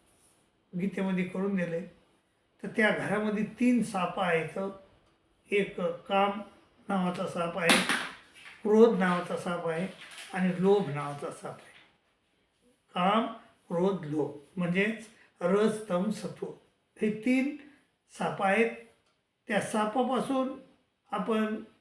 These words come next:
मुक्त राहिलो पाहिजे असं श्रीकृष्ण महाराजांनी आपल्याला गीतेमध्ये सांगितलेलं आहे. "एते त्रिविधम नरक्षदम द्वारम नाशनम आत्मन." ते म्हणले, "तीन प्रकारचे दार आहेत नरकाचे, त्रिविधम नरक्षदम द्वारम नाशनम आत्मना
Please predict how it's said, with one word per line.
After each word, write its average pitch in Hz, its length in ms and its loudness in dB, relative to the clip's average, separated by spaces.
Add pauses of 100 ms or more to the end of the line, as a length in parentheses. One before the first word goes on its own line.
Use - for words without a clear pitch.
(280)
मुक्त 220 280 -2
राहिलो 190 340 2
पाहिजे 185 500 -2 (720)
असं 196 240 -2
श्रीकृष्ण 185 440 -6
महाराजांनी 180 480 -4
आपल्याला 170 500 -6 (440)
गीतेमध्ये 185 480 0
सांगितलेलं 180 480 -6
आहे. 208 420 -8
"एते 196 600 0 (220)
त्रिविधम 269 540 6
नरक्षदम 208 640 0
द्वारम 185 420 0
नाशनम 151 520 -4
आत्मन." 131 300 -14
ते - 380 -10
म्हणले, 180 560 0 (380)
"तीन 269 260 8
प्रकारचे 202 460 0
दार 180 240 0
आहेत 185 140 4 (240)
नरकाचे, 214 720 0 (360)
त्रिविधम 247 480 8
नरक्षदम 208 640 2
द्वारम 196 440 0
नाशनम 175 460 -2
आत्मना 202 480 -2